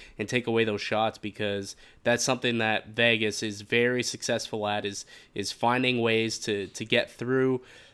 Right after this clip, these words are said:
uh, to get through players, get through traffic, and get shots on goal. And, you know,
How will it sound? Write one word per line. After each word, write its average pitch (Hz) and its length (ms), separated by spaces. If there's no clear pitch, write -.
uh, 85 300
to 131 100
get 131 200
through 143 200
players, 123 420
get - 220
through 127 140
traffic, 113 520
and 107 100
get 107 200
shots 110 280
on 104 180
goal. 117 380
And, 101 220
you 101 140
know, 107 180